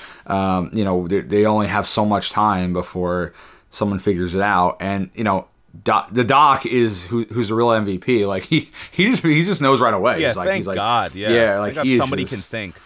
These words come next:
Speaker 1: He is doing detective work, right? He's the one that figures out the disease. I mean, the, the, the sheriff does nothing. <laughs> It's, it's all Doc
Speaker 2: He
Speaker 1: Barrow.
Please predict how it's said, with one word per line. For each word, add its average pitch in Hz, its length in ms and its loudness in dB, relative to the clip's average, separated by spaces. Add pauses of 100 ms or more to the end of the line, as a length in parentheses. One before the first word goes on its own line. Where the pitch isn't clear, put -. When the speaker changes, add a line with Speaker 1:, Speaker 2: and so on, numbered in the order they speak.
(160)
Speaker 1:
He 139 140 -2
is 131 100 0
doing 147 200 2
detective 135 580 -4
work, 135 480 2
right? 117 400 2
He's 120 180 -4
the 135 60 -2
one 127 140 0
that 107 80 -6
figures 107 280 -4
out 104 200 -2
the 85 80 -16
disease. 107 680 -4
I 101 40 -12
mean, 104 180 -6
the, 95 240 -8
the, 95 220 -8 (180)
the 98 80 -10
sheriff 123 300 0
does 95 180 -10
nothing. 95 540 -6
<laughs> - 40 -20
It's, 165 200 -2
it's - 240 -12
all 127 160 0
Doc 113 240 -2
Speaker 2:
He 104 80 -8
Speaker 1:
Barrow. 101 100 2